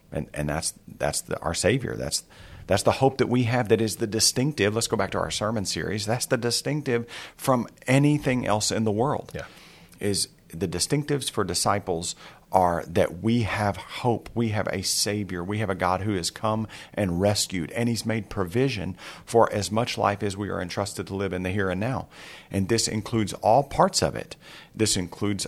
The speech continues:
Speaker 1: our parenting, it includes our marriages, it includes our professional lives, and, and so we don't have to walk in this alone. And, and, but it requires intentionality,
Speaker 2: Yeah.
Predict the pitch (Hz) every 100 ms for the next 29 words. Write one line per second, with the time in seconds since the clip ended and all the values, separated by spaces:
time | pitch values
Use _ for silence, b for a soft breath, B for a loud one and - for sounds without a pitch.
0 | - 87 - - 90 107 113 139 151 -
1 | 95 90 87 - 95 90 - - 85 82
2 | 78 85 104 110 131 139 120 - 90 85
3 | - 95 85 - 80 - 87 - 90 85
4 | - 107 104 101 104 113 110 - B B
5 | B B 110 101 87 - B B B 113
6 | - 120 117 117 110 110 92 95 98 95
7 | 82 82 - - 78 78 85 82 - -
8 | 85 80 73 - - 85 82 87 104 98
9 | 104 - 127 127 127 113 127 117 113 123
10 | 113 - -